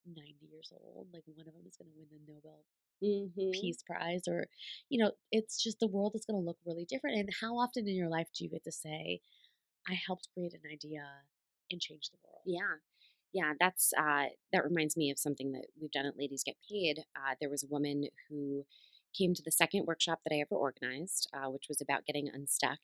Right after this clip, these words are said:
Speaker 2: in your career, uh, and she hated her job, hated her job. She knew she wanted to get out of it, but didn't know how. She ends up hiring the career coach, getting involved with Ladies Get Paid, volunteering.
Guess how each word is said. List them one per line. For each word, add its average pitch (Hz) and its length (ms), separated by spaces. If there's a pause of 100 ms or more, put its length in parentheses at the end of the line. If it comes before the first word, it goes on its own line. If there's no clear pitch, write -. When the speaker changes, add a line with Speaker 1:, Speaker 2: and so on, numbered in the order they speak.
(140)
Speaker 2:
in 147 100
your 131 120
career, 170 540 (480)
uh, 156 360
and 170 120
she 196 300
hated 185 220
her 208 100
job, 208 340 (400)
hated 247 300
her 185 100
job. 143 360
She - 180
knew 202 300
she 214 140
wanted 175 220
to 151 60
get 139 120
out 139 180
of 135 100
it, 139 160
but 143 100
didn't 151 200
know 127 160 (120)
how. 180 300 (480)
She - 120
ends 247 120
up 190 100
hiring 214 340
the 143 80
career 139 340
coach, 120 420 (360)
getting 180 220
involved 175 380
with 170 140
Ladies 156 280
Get - 200
Paid, 147 400
volunteering. 147 880